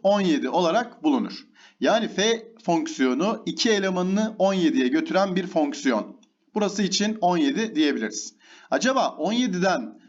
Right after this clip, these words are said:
hangi sayıyı çıkartırsak on üç sayısını elde ederiz? Elbette ki G A'nın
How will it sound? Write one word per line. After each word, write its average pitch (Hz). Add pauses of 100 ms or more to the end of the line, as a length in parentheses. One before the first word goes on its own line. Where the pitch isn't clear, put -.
hangi 247
sayıyı 180
çıkartırsak 131
on 151
üç 156
sayısını 135
elde 160
ederiz? 139 (360)
Elbette 214
ki 220
G 170
A'nın 151